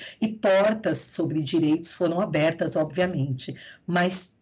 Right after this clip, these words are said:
tudo precisa ser feito de pouco em pouco. A gente tem muito caminho ainda pela frente quando a gente fala de fato sobre o exercício dos direitos da pessoa com autismo,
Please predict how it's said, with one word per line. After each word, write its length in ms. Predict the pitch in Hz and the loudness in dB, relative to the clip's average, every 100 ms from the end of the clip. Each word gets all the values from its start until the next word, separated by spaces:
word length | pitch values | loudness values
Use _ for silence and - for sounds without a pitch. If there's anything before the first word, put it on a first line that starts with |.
| _ | _
tudo 680 | 226 220 226 196 - - 196 | -2 0 -2 -4 -8 -4 -2
precisa 440 | 190 180 - 180 185 | 0 -2 0 0 2
ser 200 | - 180 | 0 -2
feito 640 | - 175 180 180 - 190 - - - | 0 2 2 0 -2 -2 -4 -12 -4
de 120 | 214 | -4
pouco 540 | - 220 220 220 220 | 0 2 4 2 0
em 100 | 185 | -4
pouco. 320 | - 151 151 | -2 -4 -2
A 40 | - | -2
gente 260 | 202 214 | -2 -2
tem 140 | - 208 | 2 4
muito 680 | 196 214 214 208 - 165 - - | 6 6 4 2 -2 -8 -8 -4
caminho 540 | 185 180 180 175 190 | -2 0 2 2 2
ainda 260 | 160 156 156 | 2 0 0
pela 220 | 160 151 | -2 -4
frente 360 | - 156 160 - | -2 -4 -4 -4
quando 180 | 165 156 | -2 -2
a 40 | |
gente 220 | 156 - | -2 -2
fala 260 | - 151 147 | 0 2 2
de 140 | 160 | 0
fato 640 | 190 - 170 156 175 - 170 - - | -2 -2 0 2 0 -4 -8 -10 -10
sobre 240 | - 170 165 | -2 2 2
o 40 | |
exercício 520 | 165 160 165 - 160 | 2 0 0 0 0
dos 140 | 156 147 | 0 0
direitos 340 | 165 151 - | 0 -2 -2
da 80 | 151 | -2
pessoa 320 | 156 - 139 | -2 -2 -4
com 100 | 160 | 0
autismo, 640 | 156 156 - 160 190 214 | 0 0 2 4 4 0